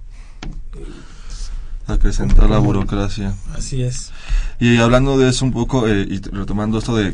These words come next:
Speaker 2: qué iba a cambiar o qué va a cambiar, eh, pues bueno, eh, ya en las delegaciones íbamos a tener ya el, el alcalde con diez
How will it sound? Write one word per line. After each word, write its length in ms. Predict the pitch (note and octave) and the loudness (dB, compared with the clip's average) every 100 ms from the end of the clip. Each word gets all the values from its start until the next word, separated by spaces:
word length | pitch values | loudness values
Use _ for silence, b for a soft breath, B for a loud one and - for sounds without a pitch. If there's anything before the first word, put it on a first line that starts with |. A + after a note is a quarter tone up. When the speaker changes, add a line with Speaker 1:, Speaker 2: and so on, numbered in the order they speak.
| - | -4
Speaker 2:
qué 100 | - | -2
iba 120 | G#2 G#2+ | 0 0
a 40 | |
cambiar 520 | - F#2 F2+ F2+ G2 G#2+ | -2 -4 -4 -2 -4 -6
o 120 | - | -6
qué 120 | G#2 | -2
va 100 | G#2+ | -2
a 40 | |
cambiar, 520 | G#2+ F#2+ F2+ F#2+ G2 - B B B B | -2 -4 -4 -2 -4 -8 B B B B
eh, 200 | G2+ G2 | -2 -2
pues 100 | G2 G2 | -2 -2
bueno, 220 | G#2+ G#2 B B B B B - | -2 -2 B B B B B -4
eh, 80 | G2 | 0
ya 100 | G#2 | 2
en 60 | |
las 100 | A#2 | 2
delegaciones 840 | A2 G2 F#2 - G#2+ A2+ A2 - - - | 2 0 -2 0 0 0 0 -4 -12 -12
íbamos 280 | F2+ G2+ G2 | -6 -4 -4
a 40 | - | -4
tener 160 | F#2 | -4
ya 220 | F2+ F#2+ F2+ | -2 -2 -2
el, 160 | F2 - | -6 -8
el 160 | - | -8
alcalde 480 | - - G2+ G#2+ A2 | -10 -8 -4 -2 -2
con 200 | G2 F2+ | -4 -6
diez 260 | F#2+ G2 | -4 -6